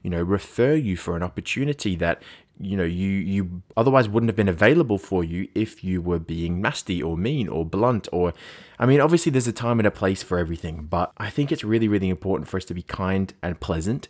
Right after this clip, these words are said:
And probably heard it before. It's a, um, I can't remember exactly where it was, but it's a biblical principle that we should treat others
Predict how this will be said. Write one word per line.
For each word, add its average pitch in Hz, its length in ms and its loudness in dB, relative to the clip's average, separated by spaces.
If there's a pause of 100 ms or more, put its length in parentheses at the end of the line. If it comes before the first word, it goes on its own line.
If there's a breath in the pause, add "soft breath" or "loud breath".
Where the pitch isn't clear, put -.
And 85 480 -4
probably 156 280 2
heard 127 180 6
it - 80 4
before. 92 580 0
It's - 360 -8
a, 90 640 0
um, - 280 -6
I - 40 -12
can't - 200 -12
remember 120 180 -4
exactly 104 340 -6
where 92 180 0
it - 80 0
was, 82 260 -2
but - 220 -6
it's - 160 -10
a 92 60 -6
biblical 131 400 0
principle 98 480 -2 (120)
that 98 200 4
we 110 100 6
should 87 220 0
treat 156 360 0
others 92 540 0